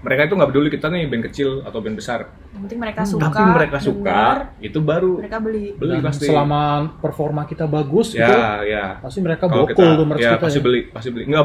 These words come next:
Speaker 1: nggak peduli kita tuh band unknown, band kecil. Ah,
Speaker 3: Hmm.
Speaker 1: lu dari Indonesia apa gimana? Gua kenal,
Speaker 3: Hmm.
Speaker 1: nggak kenal lu sama sekali gitu. Ngapain gua beli merchandise lu? Nggak, nggak kayak gitu.
Speaker 3: Challenge juga ya berarti ya?
Speaker 1: Bener. Makanya kalau misalnya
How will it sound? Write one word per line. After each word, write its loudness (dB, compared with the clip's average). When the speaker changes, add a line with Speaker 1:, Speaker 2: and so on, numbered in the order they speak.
Speaker 1:
nggak 4
peduli 4
kita 0
tuh 0
band -2
unknown, -4
band -8
kecil. -10
Ah, 2
Speaker 3:
Hmm. 2
Speaker 1:
lu -2
dari -2
Indonesia -2
apa -2
gimana? -6
Gua -2
kenal, -4
Speaker 3:
Hmm. -2
Speaker 1:
nggak -2
kenal -4
lu -6
sama -8
sekali -6
gitu. -10
Ngapain -8
gua -6
beli -6
merchandise -8
lu? -8
Nggak, -4
nggak -8
kayak -10
gitu. -14
Speaker 3:
Challenge 0
juga 0
ya 0
berarti -10
ya? -8
Speaker 1:
Bener. 0
Makanya 0
kalau -2
misalnya -4